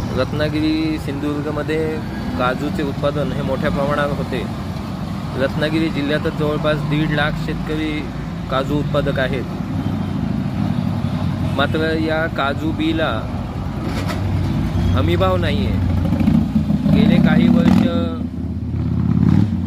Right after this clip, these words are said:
काजू बीचा रेट हा नव्वद ते एकशे वीस या दरम्याने दिला जातोय. व्यापारी, दलाल जे काजू बी घेतात, ते देतात.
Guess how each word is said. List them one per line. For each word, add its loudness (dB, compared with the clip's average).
काजू -4
बीचा -4
रेट -6
हा -2
नव्वद 0
ते 2
एकशे 2
वीस 2
या 0
दरम्याने -2
दिला 2
जातोय. -2
व्यापारी, -2
दलाल 0
जे -2
काजू -2
बी -2
घेतात, -2
ते 0
देतात. 0